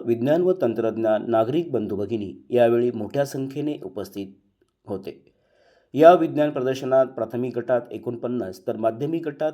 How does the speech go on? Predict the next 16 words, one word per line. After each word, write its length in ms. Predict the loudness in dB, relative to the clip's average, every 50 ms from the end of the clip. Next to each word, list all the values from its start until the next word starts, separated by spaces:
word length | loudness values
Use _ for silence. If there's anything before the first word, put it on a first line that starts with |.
| -6 -6 -4
तेहतीस 380 | -4 -4 -4 -6 -8 -6 -6 -8
उपकरणांची 880 | -8 -8 -8 -6 -4 -4 -4 -4 -4 -6 -6 -10 -10 -12 -12 -12 -10 -4
मांडणी 400 | -2 -2 -2 -2 -2 -4 -4 -4
करण्यात 520 | -4 -6 -6 -6 -8 -8 -8 -8 -8 -8
आली 180 | -8 -8 -8 -10
होती. 360 | -12 -12 -16 -18 -20 -20 _ _ _ _ _ _ _ _ _ _ _ -20 -20 _ _ _ _ _ 4
ह्या 180 | 8 8 8
कार्यक्रमाचे 640 | 10 10 8 8 8 6 4 4 2 2 0 -2 -4
प्रास्ताविक 600 | -2 0 -2 -2 -2 -2 -2 -2 -2 -2 -4 -6 -8 -16 _ _ _ _ _ _ _ -10 -6
गटशिक्षणाधिकारी 880 | -4 -4 -4 -2 -2 2 4 4 4 4 2 2 2 4 4 4 4 2
सुरेखा 340 | 2 0 -2 -2 -2 -2
तांबट 440 | -2 -2 -2 -2 0 0 0 0 -2
यांनी 260 | -4 -4 -4 -4 -4
केले, 460 | -4 -6 -6 -6 -4 -6 -6 -8 -8 -8
तर 60 | -6 -6
मान्यवरांनी 960 | -4 -4 -2 -2 0 0 0 0 0 0 -2 -2 -2 -4 -4 -4 -8 -12